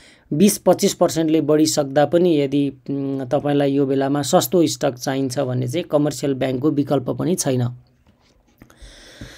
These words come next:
अब हामीले, अ, यदि थर्ड क्वार्टरको रिपोर्टको आधारमा कमर्सियल ब्याङ्कहरू जाँच्ने हो भने, अ, मलाई ख्याल छ मैले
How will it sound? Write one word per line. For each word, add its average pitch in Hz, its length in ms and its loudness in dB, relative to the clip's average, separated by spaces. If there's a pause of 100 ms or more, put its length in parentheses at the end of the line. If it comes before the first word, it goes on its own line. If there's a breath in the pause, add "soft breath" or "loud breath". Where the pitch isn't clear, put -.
(1120 soft breath)
अब 196 120 10
हामीले, 185 680 12
अ, 151 200 6 (600)
यदि 202 420 10
थर्ड 196 340 6
क्वार्टरको 185 480 10
रिपोर्टको 170 420 8
आधारमा 160 500 8
कमर्सियल 160 540 4
ब्याङ्कहरू 143 540 2
जाँच्ने 147 420 0
हो 139 160 4
भने, 127 300 -2 (340)
अ, 135 600 -4
मलाई 151 880 6
ख्याल 160 280 4
छ - 120 0
मैले 156 580 2